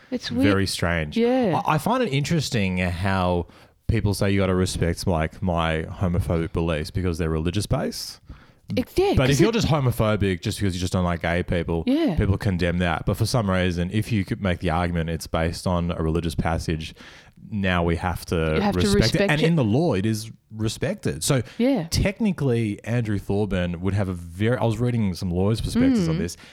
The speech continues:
Speaker 2: he'd have a very strong case if he wanted to sue the Essendon Football Club. I presume he doesn't
Speaker 1: Yeah.
Speaker 2: want to do that because he wants to maintain the relationship,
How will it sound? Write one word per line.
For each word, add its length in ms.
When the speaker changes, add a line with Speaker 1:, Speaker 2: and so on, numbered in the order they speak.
Speaker 2:
he'd 60
have 100
a 40
very 320
strong 320
case 600
if 100
he 80
wanted 260
to 380
sue 240
the 100
Essendon 280
Football 300
Club. 240
I 80
presume 260
he 80
doesn't 360
Speaker 1:
Yeah. 40
Speaker 2:
want 180
to 80
do 200
that 160
because 200
he 80
wants 240
to 80
maintain 400
the 80
relationship, 760